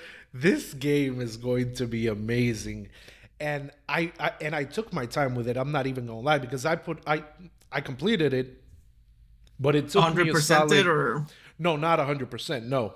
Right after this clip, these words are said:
Speaker 2: Okay.
Speaker 1: But I completed my first run.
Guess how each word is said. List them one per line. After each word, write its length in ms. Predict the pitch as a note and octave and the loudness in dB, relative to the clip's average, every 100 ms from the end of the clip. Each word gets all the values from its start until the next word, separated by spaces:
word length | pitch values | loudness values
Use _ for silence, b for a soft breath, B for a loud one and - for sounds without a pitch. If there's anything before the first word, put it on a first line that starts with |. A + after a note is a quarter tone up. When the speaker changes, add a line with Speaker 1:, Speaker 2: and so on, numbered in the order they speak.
| - | 2
Speaker 2:
Okay. 320 | D3 F#2+ - - _ _ _ _ _ _ _ C#3+ | 2 2 -4 -10 _ _ _ _ _ _ _ -16
Speaker 1:
But 360 | B2 C#3+ C#3+ - | -6 -6 -6 -6
I 180 | D3+ D3+ | -4 -4
completed 500 | - C#3+ E3+ G3 F#3 | -8 -10 -4 -2 0
my 120 | D#3+ | -2
first 360 | - E3 D3 D3+ | -2 -4 -4 -2
run. 360 | E3 D#3 C#3+ | 0 0 -2